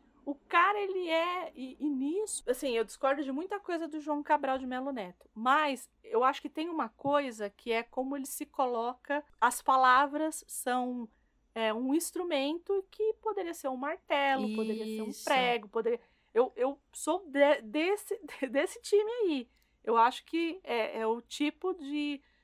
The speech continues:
Speaker 1: é o tipo de ferramenta que você vai usar pra fazer
Speaker 2: É.
Speaker 1: a, o seu produto, nesse caso, e nesse caso, entre muitas aspas, ou sem aspa nenhuma, arte,
Speaker 2: É,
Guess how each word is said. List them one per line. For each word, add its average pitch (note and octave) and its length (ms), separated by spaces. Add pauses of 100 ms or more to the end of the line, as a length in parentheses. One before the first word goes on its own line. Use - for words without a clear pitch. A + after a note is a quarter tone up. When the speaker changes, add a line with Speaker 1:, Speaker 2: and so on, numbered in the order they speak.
(240)
Speaker 1:
é A#3 80
o A#3 80
tipo - 280
de E4+ 100
ferramenta D#4 720
que E4+ 140
você E4+ 260
vai D#4+ 140
usar D4+ 180
pra D#4+ 140
fazer D4 680 (200)
Speaker 2:
É. C#4+ 180 (120)
Speaker 1:
a, - 140
o A3 100
seu A3 220
produto, C#4+ 640
nesse A#3 280
caso, C#4+ 280
e G4 60
nesse E4 240
caso, D#4+ 540
entre D4+ 260
muitas E4 320
aspas, C4 440
ou A3 240
sem A3 200
aspa F#3+ 200
nenhuma, F4+ 340
arte, D4+ 320
Speaker 2:
É, A4 220